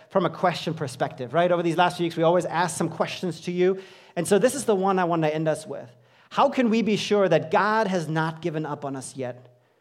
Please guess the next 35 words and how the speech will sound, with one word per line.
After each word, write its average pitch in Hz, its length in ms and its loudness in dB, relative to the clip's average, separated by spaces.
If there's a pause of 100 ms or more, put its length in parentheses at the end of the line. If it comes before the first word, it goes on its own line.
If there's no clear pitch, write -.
(280)
Maybe 160 140 -10
that's 180 220 -10
a - 20 -6
question 165 380 -4
that 147 100 -2
you've 170 220 0
wrestled 156 360 0
with. 143 200 0
I 165 80 6
know 190 220 4
in 180 100 2
certain 196 320 -2
parts 190 320 2
in 170 80 0
my 190 160 4
life, 165 260 4
I've 196 180 0
wrestled 208 420 0
with 220 200 2
that 196 180 0
question. 208 520 -2 (400)
Well, 208 160 2
why 190 400 -4
wouldn't 214 320 -2
God 160 300 -2 (280)
give 180 160 0
up 202 140 2
on 185 100 4
us 156 140 -2
if 147 120 -4
this 214 220 2
is 240 140 2
how 175 220 -2
we 175 500 -4 (280)
treat 156 380 -6